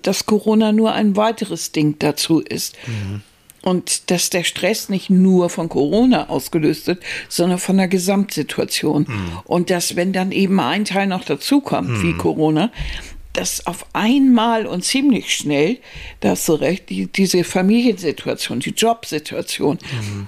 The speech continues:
Speaker 1: also all das, wo wir uns bewegen, äh, verändert,
Speaker 2: Mhm.
Speaker 1: dann ist das zu viel der Veränderei.
Speaker 2: Mhm.
Speaker 1: Und das zu packen,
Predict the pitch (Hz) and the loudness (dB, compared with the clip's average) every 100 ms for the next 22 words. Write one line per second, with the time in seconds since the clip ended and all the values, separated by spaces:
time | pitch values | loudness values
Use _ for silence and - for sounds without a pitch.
0 | - 175 - 190 233 214 - 208 196 196 | -4 -2 0 0 0 0 -2 -2 0 0
1 | 180 180 - 190 175 240 240 151 180 - | 0 -2 0 0 4 4 4 2 -2 -4
2 | - - - - 180 180 170 175 - 208 | -18 -20 -20 -6 2 2 2 0 -2 -2
3 | 180 247 180 143 - - - 123 98 85 | 2 2 2 0 -6 -16 -12 -8 -8 -10
4 | 107 - - - 180 185 160 - _ 202 | -16 -20 -6 -2 0 -2 -4 -8 _ -2
5 | - 196 - 202 190 233 247 226 220 - | 0 0 2 0 2 4 4 2 0 -2
6 | 208 214 196 208 170 151 160 131 104 98 | 0 -2 0 0 2 0 -2 -8 -8 -8
7 | 101 _ 208 196 - - - _ _ _ | -12 _ 2 2 2 -10 -14 _ _ _
8 | - 254 - - 247 - 180 165 240 | -4 -4 -4 -4 -2 -2 -2 2 0